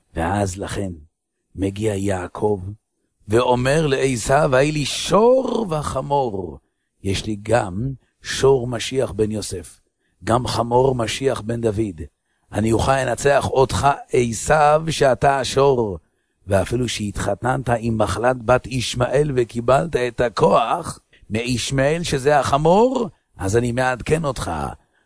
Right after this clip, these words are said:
"ויהי לי שור וחמור", גם משיח בן יוסף, גם משיח בן דוד. כך הם הצדיקים, בשר ודם, מול אתגרים, מול קשיים, מדברים עם השכינה.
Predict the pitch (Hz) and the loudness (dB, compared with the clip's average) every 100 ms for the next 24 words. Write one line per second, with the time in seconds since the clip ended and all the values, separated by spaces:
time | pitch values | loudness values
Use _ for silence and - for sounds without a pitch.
0 | - 95 95 113 120 98 - 139 139 107 | -8 2 2 2 -2 -4 0 2 2 0
1 | 101 107 98 85 85 87 107 110 101 117 | -2 -2 -2 -2 -4 -2 -2 -2 -4 -4
2 | 110 95 104 101 95 107 104 90 98 117 | -4 0 0 0 -2 -2 -2 -4 0 0
3 | 127 110 - 147 107 104 127 123 110 117 | 0 -4 0 0 0 0 -2 0 2 0
4 | 95 73 58 - - 220 247 127 127 - | -2 -8 -14 -18 -2 2 2 0 -2 0
5 | 117 113 127 120 98 73 - _ _ 92 | 0 0 -2 -4 -4 -8 -12 _ _ -2
6 | 120 - - 151 151 127 135 139 156 120 | 0 0 0 0 0 0 2 2 0 -2
7 | 85 62 - _ _ 98 127 139 123 120 | -6 -10 -14 _ _ -2 0 0 -2 -8
8 | 117 127 127 135 147 143 135 156 131 - | 2 2 4 0 -2 -2 -2 -2 -4 0
9 | 156 131 107 95 143 127 _ _ - 107 | 0 0 -8 -6 -6 -6 _ _ -4 -2
10 | 113 107 120 127 123 117 110 - 120 110 | 0 2 2 2 0 -4 -4 -6 -6 -4
11 | 90 71 | -6 -8